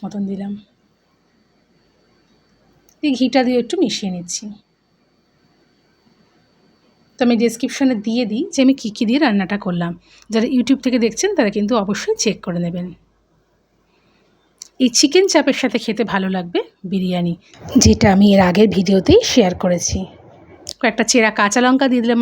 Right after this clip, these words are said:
আমি। খুব সহজেই আমি মাটন বিরিয়ানিও শেয়ার করেছি, সেটাও চাইলে আপনারা দেখে নিতে পারেন,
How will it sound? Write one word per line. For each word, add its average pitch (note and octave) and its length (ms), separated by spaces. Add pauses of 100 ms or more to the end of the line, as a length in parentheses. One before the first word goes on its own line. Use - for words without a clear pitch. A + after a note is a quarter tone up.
আমি। C4+ 120 (2250)
খুব C4 160 (120)
সহজেই A#3 500 (100)
আমি A3+ 120 (320)
মাটন A3 280 (100)
বিরিয়ানিও G3+ 440 (100)
শেয়ার B3 160 (100)
করেছি, C4 280 (400)
সেটাও G3+ 360
চাইলে F#3+ 220 (100)
আপনারা G#3 260 (100)
দেখে G3+ 260
নিতে F3 240
পারেন, E3+ 220